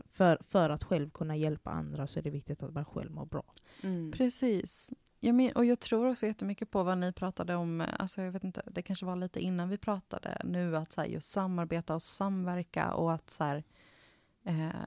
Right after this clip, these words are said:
Speaker 3: inte vara rädd för att liksom vidarebefordra kontakter
Speaker 1: Mm.
Speaker 3: eller att, eh, helt enkelt så här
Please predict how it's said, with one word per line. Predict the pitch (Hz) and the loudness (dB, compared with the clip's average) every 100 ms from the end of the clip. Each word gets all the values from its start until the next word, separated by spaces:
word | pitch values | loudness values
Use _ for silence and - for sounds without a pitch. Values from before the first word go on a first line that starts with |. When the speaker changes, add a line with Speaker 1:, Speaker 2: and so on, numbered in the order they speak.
| - | 0
Speaker 3:
inte | 196 196 | 0 2
vara | 180 180 | 0 2
rädd | 185 170 | 0 -2
för | 170 180 170 | -6 -2 0
att | 165 - | 0 -4
liksom | 170 - 156 151 156 - _ _ _ _ 214 | -6 -4 -4 -4 -6 -12 _ _ _ _ 0
vidarebefordra | 202 170 170 175 - 208 190 190 | 0 0 -4 -4 0 2 2 0
kontakter | 190 190 185 175 - - 185 185 | 0 -2 -2 -8 -12 -4 0 0
Speaker 1:
Mm. | 185 175 | 0 0
Speaker 3:
eller | 170 170 165 | 0 0 0
att, | 170 - _ - | -4 -6 _ -4
eh, | 170 170 170 170 - _ _ _ _ | -2 -2 -4 -6 -10 _ _ _ _
helt | - 180 - | -4 -2 -2
enkelt | 175 - 160 - | -4 -4 -8 -6
så | 160 | -4
här | 160 165 | -4 -6